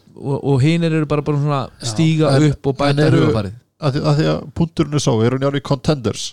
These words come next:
Speaker 3: Og þú ert, þú ert að tala um hérna að sé allir að hafa gaman og eitthvað,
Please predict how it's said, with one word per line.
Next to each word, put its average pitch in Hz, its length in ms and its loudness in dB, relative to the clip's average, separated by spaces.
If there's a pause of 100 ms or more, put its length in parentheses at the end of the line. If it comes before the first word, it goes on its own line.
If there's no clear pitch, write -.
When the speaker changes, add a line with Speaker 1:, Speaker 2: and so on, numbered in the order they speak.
(500)
Speaker 3:
Og 113 80 -2
þú 143 120 4
ert, 131 100 0
þú 143 80 4
ert 147 60 2
að 131 60 -10
tala 156 140 2
um 147 100 0
hérna 147 160 0 (400)
að 139 60 -8
sé 139 80 2
allir 143 200 0
að 131 80 2
hafa 131 140 0
gaman 127 300 0
og 104 80 2
eitthvað, 107 260 -4